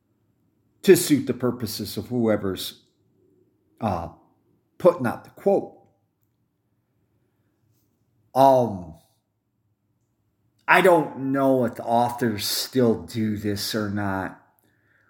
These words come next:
but when I was coming up in the seventies and the eighties, whenever,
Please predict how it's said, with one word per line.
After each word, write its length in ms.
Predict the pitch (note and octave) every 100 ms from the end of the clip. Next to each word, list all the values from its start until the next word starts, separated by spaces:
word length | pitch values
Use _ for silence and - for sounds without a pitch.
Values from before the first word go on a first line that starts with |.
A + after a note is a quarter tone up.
| _ A2+
but 540 | G2+ C#3+ C3+ A#2+ - - _ _ _ _ _ _ _ _ _ _ _ _ _ _ _ _ _ -
when 260 | B2+ C#3 C3+
I 240 | D#3 F3
was 300 | D3 C3+ -
coming 400 | - B2 A2 G#2+
up 260 | G#2 G2+ -
in 160 | B2
the 80 | A2+
seventies 680 | - D3+ C3+ B2 A2+ A2 A#2
and 140 | A2
the 160 | G#2 G#2
eighties, 560 | A#2 A2+ G#2 G2 - - _ _ _ _ _ _ _ _ _ _ _ _ _ _ _ _ _ _ _ _ _ _ _ _ _ _ -
whenever, 840 | C#3+ D#3+ F3+ D#3 D#3 C3+ A#2 -